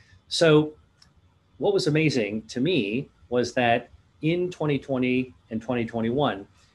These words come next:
we were in the same situation that people during the Renaissance and even before that, during the medieval era, were in, which is vulnerable to illness. Um, there, there was and still is very few,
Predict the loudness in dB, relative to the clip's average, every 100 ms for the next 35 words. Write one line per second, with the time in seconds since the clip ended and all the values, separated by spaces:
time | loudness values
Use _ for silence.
0 | _ _ -2 2 4 4 2 0 -2 -2
1 | -2 -4 -6 -2 0 -2 -4 -4 -6 -6
2 | -6 -4 -4 -2 -2 -2 -2 -6 -6 -8
3 | -6 -4 -4 -4 -8 -8 -12 -6 -4 -2
4 | -2 -2 0 0 2 0 -2 -4 -4 -2
5 | -2 -2 -2 -2 0 0 0 -2 -4 -4
6 | -4 -4 -4 -2 -4 -4 -14 -20 -20 -20
7 | -20 _ -12 -2 0 2 2 2 -2 -4
8 | -4 -4 -2 -4 -4 -8 -12 -12 -14 _
9 | _ -4 -2 0 -2 0 0 -2 -2 0
10 | 2 2 2 2 2 -2 -4 -4 -2 -2
11 | -4 -4 2 2 2 -2 -6 -2 0 -2
12 | -4 0 4 4 2 -4